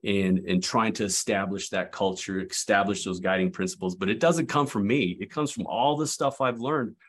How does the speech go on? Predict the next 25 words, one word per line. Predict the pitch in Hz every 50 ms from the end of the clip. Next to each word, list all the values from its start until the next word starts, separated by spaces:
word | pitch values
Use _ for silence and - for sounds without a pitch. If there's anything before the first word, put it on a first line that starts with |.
| - - _ _ _
from | - 117 107 107
all | - - 120 127 139 147 147 143 135
the | 131 127
brokers | 120 113 120 131 135 131 - 123 110
I | 113 113 110
coach. | - - 151 160 107 - - - - - - - - - - _ _ -
Um, | 101 101 98 95 -
I | - 107 127 147
get | 143 151 170 151
a | 127
lot | 120 117 117 120 127 123 -
more | 120 123 120 113 113 - - 101
out | 104 104 107 107 104 - _ _ _ _ _ _ _ -
of | 98 95 92
the | 98 95
people | 92 - - 107 107 - 107 98
that | 95 95 90
I | 87
coach | 90 - - - 107 95 87 - - - - _ _ _ _ _ _ _ -
than | 101 95
they | 92 92
get | 90 92 90 90
out | 85 82 80
of | 76
me. | 73 69 65 - -